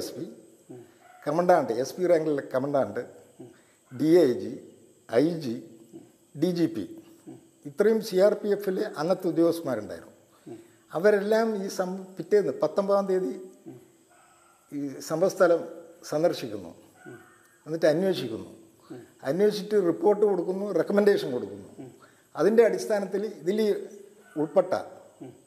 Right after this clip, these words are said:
രാമേന്ദ്രൻ നായർ ഉൾപ്പെടെ, രാമേന്ദ്രൻ നായരും ഹനീഫയും ഈ രണ്ടാണുള്ള പ്രധാന കഥാപാത്രം, അവരുൾപ്പെടെ അവരുടെ നേതാവ്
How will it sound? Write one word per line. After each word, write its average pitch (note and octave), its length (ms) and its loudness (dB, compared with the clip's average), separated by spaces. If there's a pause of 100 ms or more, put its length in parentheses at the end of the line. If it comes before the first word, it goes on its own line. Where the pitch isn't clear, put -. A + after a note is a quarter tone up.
(760)
രാമേന്ദ്രൻ F3+ 580 4
നായർ D#3 200 2 (880)
ഉൾപ്പെടെ, D3+ 360 2 (800)
രാമേന്ദ്രൻ F3+ 480 0
നായരും F#3 220 0 (100)
ഹനീഫയും F#3 440 2 (400)
ഈ D#3 120 2
രണ്ടാണുള്ള F#3 420 2
പ്രധാന E3+ 240 4 (160)
കഥാപാത്രം, C#3+ 460 0 (960)
അവരുൾപ്പെടെ F#3 580 4 (920)
അവരുടെ F3+ 300 4 (480)
നേതാവ് F#3 460 4